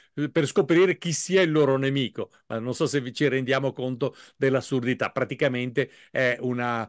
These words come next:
eh, è, diciamo, è una, eh, è un ro-, riconoscimento del fatto che non esiste più la possibilità di dare la colpa a nessun altro che gli Stati Uniti, ai quali non la si può dare, no?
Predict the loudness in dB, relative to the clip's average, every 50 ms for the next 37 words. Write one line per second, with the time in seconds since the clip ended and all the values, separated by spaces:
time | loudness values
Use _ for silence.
0 | _ _ _ _ _ -10 -6 -4 -2 0 0 0 -2 -4 -6 -8 -10 -12 -12 -10
1 | -8 -4 -2 0 0 0 0 0 -2 -4 -4 -4 -2 -2 -2 -2 -2 -2 -2 -2
2 | -2 -2 -2 -4 -4 -6 -8 -12 -20 _ _ -6 -4 -2 -2 0 0 0 0 -2
3 | -2 -4 -2 0 2 2 4 4 4 4 4 4 2 0 2 2 2 2 2 2
4 | 2 2 2 0 0 -2 0 0 0 -2 -2 -2 -2 0 -2 -2 -2 -2 -2 -2
5 | 0 -2 -4 -2 2 2 2 0 0 -6 -12 _ 2 4 4 6 4 4 4 2
6 | 0 0 2 0 -2 0 2 2 2 2 0 -2 -4 -4 -2 -2 -2 -2 -2 0
7 | 0 0 0 2 2 0 2 2 0 2 0 0 -2 -2 -2 -2 -2 0 0 0
8 | 0 0 -2 -4 -2 -2 0 0 0 -2 -2 -2 -2 -4 -4 -6 -12 -4 0 0
9 | 0 0 0 0 0 0 0 2 0 0 0 -2 -2 -2 -4 -4 -4 -6 -2 -2
10 | -2 0 0 0 0 0 0 -2 -4 -4 -6 -6 -8 -10 -6 -6 -6 -4 -4 -4
11 | -4 -4 -6 -8 -10 -10